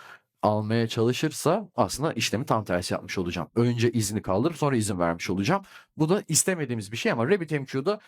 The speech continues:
şunu gerçekleştirebiliyorsunuz. Ee, hashing exchange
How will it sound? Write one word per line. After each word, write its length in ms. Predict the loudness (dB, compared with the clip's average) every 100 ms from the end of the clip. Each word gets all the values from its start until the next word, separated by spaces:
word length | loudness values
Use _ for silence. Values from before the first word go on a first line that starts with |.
| -18 -4
şunu 220 | 0 2
gerçekleştirebiliyorsunuz. 1300 | 2 2 2 0 0 -2 2 2 2 0 -2 -2 -4 -16 -20 -4
Ee, 440 | 2 4 4 2 -2 2
hashing 320 | 2 2 0
exchange 440 | -2 -2 -4 -4